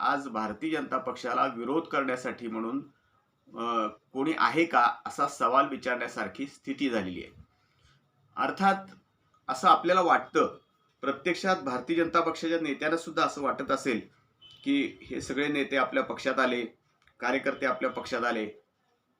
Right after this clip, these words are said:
त्यामुळं आता विरोधामध्ये कोण फारसं शिल्लक राहणार नाही. पण असं कधी होत नाही. कधीही निसर्गाचा एक असा नियम आहे, स्पेस, पोकळी ही कधी मोकळी राहत नाही, ती भरून काढली जाते.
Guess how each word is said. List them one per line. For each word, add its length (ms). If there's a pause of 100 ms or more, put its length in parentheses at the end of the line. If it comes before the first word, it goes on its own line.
(600)
त्यामुळं 300
आता 200
विरोधामध्ये 580
कोण 240
फारसं 240
शिल्लक 300
राहणार 320
नाही. 220 (360)
पण 220
असं 220
कधी 220
होत 320
नाही. 220 (480)
कधीही 580 (180)
निसर्गाचा 640
एक 180
असा 200
नियम 320
आहे, 180
स्पेस, 680 (200)
पोकळी 520 (200)
ही 140
कधी 320 (460)
मोकळी 340
राहत 240
नाही, 200
ती 60
भरून 360
काढली 240
जाते. 340